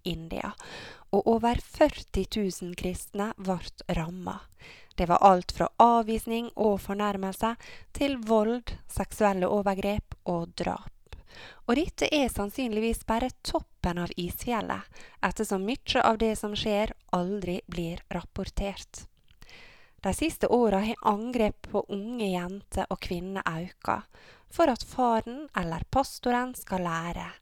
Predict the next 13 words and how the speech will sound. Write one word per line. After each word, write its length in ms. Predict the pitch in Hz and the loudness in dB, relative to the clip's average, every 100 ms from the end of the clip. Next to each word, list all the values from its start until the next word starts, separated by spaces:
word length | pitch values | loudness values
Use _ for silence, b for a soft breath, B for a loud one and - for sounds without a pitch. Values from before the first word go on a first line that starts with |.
| - 175 | -10 -8
ei 60 | |
lekse. 480 | 165 - - - - - - B B B B B B - | -8 -12 -6 -4 -4 -8 -20 B B B B B B 2
Reyes 440 | 208 220 208 208 - - - | 4 4 2 -4 -8 -12 -16
forteller: 640 | - 180 170 165 175 - - _ _ _ _ _ _ _ - _ _ | -10 -6 -4 -6 -8 -12 -16 _ _ _ _ _ _ _ -20 _ _
«Vi 220 | 214 302 277 | -2 0 2
besøkte 680 | 214 - 214 - - 185 - | 0 0 -2 -2 -4 -4 -2
ei 80 | 190 | -2
familie 640 | - 214 220 202 190 208 220 | 0 -2 0 -2 -2 -2 -4
som 220 | - 214 | -4 -2
hadde 160 | 220 226 | 0 0
mistet 640 | 240 262 - - 202 196 | -2 -6 -10 -4 0 2
datteren 500 | 208 - - 180 180 | 0 -2 -4 -4 -4
sin 380 | - 190 185 | -6 -6 -6